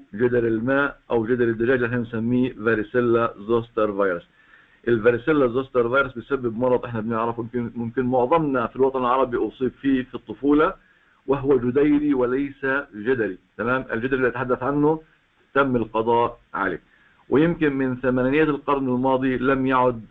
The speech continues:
البشر ياخذوا تطعيم أصلًا ضد هذا السمول box.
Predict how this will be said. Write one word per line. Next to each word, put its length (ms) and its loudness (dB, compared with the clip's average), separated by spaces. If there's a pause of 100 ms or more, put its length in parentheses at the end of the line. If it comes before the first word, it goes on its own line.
البشر 600 -2 (380)
ياخذوا 360 0
تطعيم 340 0
أصلًا 340 -2
ضد 320 0
هذا 180 2
السمول 580 -2 (300)
box. 220 -4